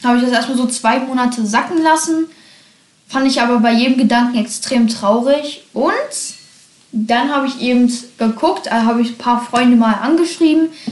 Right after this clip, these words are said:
„Habt ihr denn Lust da drauf?“ Ja, aber viele Leute haben gesagt, „Nee, ich bin noch jung, ähm, ich darf nicht“, also so jung auch schon wieder nicht, aber „Nee, ich bin noch jung,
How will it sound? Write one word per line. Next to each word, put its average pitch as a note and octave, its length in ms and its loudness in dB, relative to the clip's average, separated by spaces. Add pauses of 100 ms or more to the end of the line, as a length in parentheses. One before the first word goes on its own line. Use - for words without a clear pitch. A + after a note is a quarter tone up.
(140)
„Habt G#3+ 200 -2
ihr G#3 60 2
denn G#3 180 2
Lust D4+ 240 0
da G#3+ 120 2
drauf?“ G#3 460 -6 (680)
Ja, G#3+ 380 0
aber A3 440 2
viele C#4+ 280 0
Leute C#4 340 2
haben B3+ 240 2
gesagt, A3 400 0 (240)
„Nee, C#4 500 2
ich A3 480 -4
bin A3+ 200 6
noch G#3+ 180 4
jung, C#4+ 240 4 (560)
ähm, G#3+ 400 2
ich A3 200 -4
darf A#3+ 400 0
nicht“, A#3 320 0
also G#3 200 -4
so A3 200 2
jung A#3 300 6
auch A#3 180 2
schon A#3+ 240 2
wieder G#3 180 2
nicht, A3 340 0
aber G#3+ 320 0
„Nee, B3 260 2
ich - 180 -10
bin A#3 100 2
noch A3 200 0
jung, B3+ 260 -2